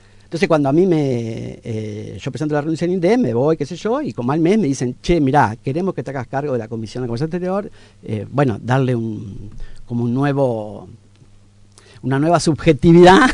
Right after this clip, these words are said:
<laughs> a ese organismo. Y bueno, vamos ahí y, y mi, tengo la presidencia de la comisión desde el dos mil siete hasta el dos mil once.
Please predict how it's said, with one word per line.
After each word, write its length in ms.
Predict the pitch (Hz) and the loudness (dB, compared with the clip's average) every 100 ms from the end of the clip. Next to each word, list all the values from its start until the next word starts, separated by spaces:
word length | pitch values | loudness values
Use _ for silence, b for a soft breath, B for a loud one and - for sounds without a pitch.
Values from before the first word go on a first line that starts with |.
| - | -2
<laughs> 200 | - - | -12 -6
a 100 | - | -2
ese 120 | 180 175 | 0 0
organismo. 640 | 165 202 220 - 254 311 b b b b - | -2 -2 -4 -4 -8 -8 b b b b -8
Y 80 | 156 | 4
bueno, 220 | 294 247 | 6 8
vamos 320 | 185 285 247 156 | 8 8 6 6
ahí 800 | 180 285 277 127 117 113 113 - | 6 4 2 0 0 -2 -6 -6
y, 120 | 123 | -4
y 60 | 120 | -2
mi, 500 | 120 113 113 113 107 - | -2 -4 -4 -6 -8 -2
tengo 180 | 135 | 0
la 100 | 147 | 0
presidencia 600 | 123 127 139 151 156 143 | 0 -4 -2 -2 -2 -2
de 100 | 120 | -2
la 80 | 123 | -2
comisión 460 | 120 123 - 175 196 | -4 -6 -4 -4 -2
desde 160 | 120 | -2
el 80 | 113 | -2
dos 160 | 110 110 | -4 -4
mil 100 | 131 | -4
siete 200 | 190 180 | -2 -2
hasta 120 | 143 | -2
el 60 | 120 | -2
dos 100 | 117 | 0
mil 140 | 180 | 4
once. 300 | 202 110 | 4 0